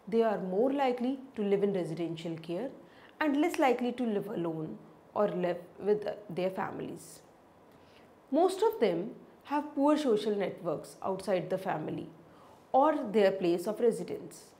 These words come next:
As an effect of long-term placement in residential care, they lack capacity to engage in community activities. Their participation in community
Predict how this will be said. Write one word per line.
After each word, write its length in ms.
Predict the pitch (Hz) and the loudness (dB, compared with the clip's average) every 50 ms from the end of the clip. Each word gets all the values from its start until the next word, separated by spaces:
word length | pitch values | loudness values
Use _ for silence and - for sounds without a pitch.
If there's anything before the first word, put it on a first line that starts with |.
| - - - - - - - - - - - - - - | -20 -20 -20 -20 -20 -20 -20 -20 -20 -20 -20 -6 0 2
As 200 | 294 330 302 359 | 4 4 6 4
an 120 | 370 359 | 4 4
effect 340 | 339 339 - 339 339 339 349 | 4 2 2 0 2 2 2
of 140 | 330 330 247 | 2 4 6
long-term 440 | 220 190 196 220 214 - 269 254 | 6 6 6 6 4 2 2 2
placement 460 | - 226 208 196 196 202 226 226 214 233 | 2 2 2 2 2 0 0 0 0 0
in 100 | 226 208 | 0 -2
residential 580 | 196 175 160 180 185 190 190 190 - 233 226 | -2 -4 -2 -2 0 0 0 0 0 -2 -2
care, 360 | 202 - - 180 170 - - - - - - - - - - - - - - | -2 -2 -2 -2 -2 -2 -4 -6 -10 -16 -20 -20 -20 -20 -20 -20 -20 -18 -10
they 200 | 226 202 262 269 | -4 2 2 4
lack 460 | 247 214 190 185 226 269 - - - - | 4 4 4 4 4 4 2 -2 -2 -2
capacity 560 | 302 - - 254 247 - 269 240 269 269 269 | -2 0 0 0 0 -2 -4 -2 0 0 0
to 180 | 277 285 285 - | 0 -4 -4 0
engage 400 | 233 226 220 185 214 220 214 214 | 0 2 2 2 2 0 0 0
in 140 | 226 220 214 | -2 -2 -2
community 520 | 208 208 175 175 175 175 175 175 190 175 | -2 -2 -2 -2 -2 -2 -4 -4 -4 -4
activities. 720 | - - - - 196 202 196 196 165 156 156 160 - - - - - - - - - - - - - - - - - - - - | -4 -6 -6 -6 -4 -4 -4 -4 -4 -8 -8 -10 -14 -18 -20 -20 -20 -20 -20 -20 -20 -20 -20 -20 -20 -20 -20 -20 -20 -20 -12 -8
Their 160 | 175 196 180 | -6 -4 -2
participation 720 | - 185 170 175 - 247 233 - 269 311 302 302 302 302 311 | 0 -2 -2 -2 -2 -6 -4 -4 -2 0 0 0 2 2 2
in 120 | 330 294 | 2 2
community 800 | 302 - 190 175 180 196 214 220 220 214 214 196 185 202 247 | 0 0 0 2 2 4 4 4 2 0 -2 -4 -6 -6 -8